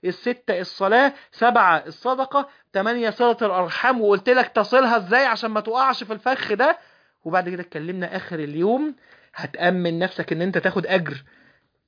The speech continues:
آه، تفطير الصائمين اللي موجودين في البيت، وتقطع لسانك بالدعاء. ما تنساش اخوك من دعوة كويسة كده وانت في الوقت ده.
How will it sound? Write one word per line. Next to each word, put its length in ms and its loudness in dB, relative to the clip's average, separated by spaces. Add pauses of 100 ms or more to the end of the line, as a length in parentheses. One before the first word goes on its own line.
آه، 140 -4
تفطير 440 0
الصائمين 600 -2
اللي 120 -2
موجودين 580 -2 (420)
في 100 0
البيت، 580 4 (320)
وتقطع 920 0
لسانك 540 -2
بالدعاء. 520 -2 (480)
ما 60 -20
تنساش 320 -10
اخوك 280 -18
من 80 -10
دعوة 300 0 (520)
كويسة 380 -4
كده 460 -6 (340)
وانت 200 -6
في 100 -16
الوقت 260 -10
ده. 160 -16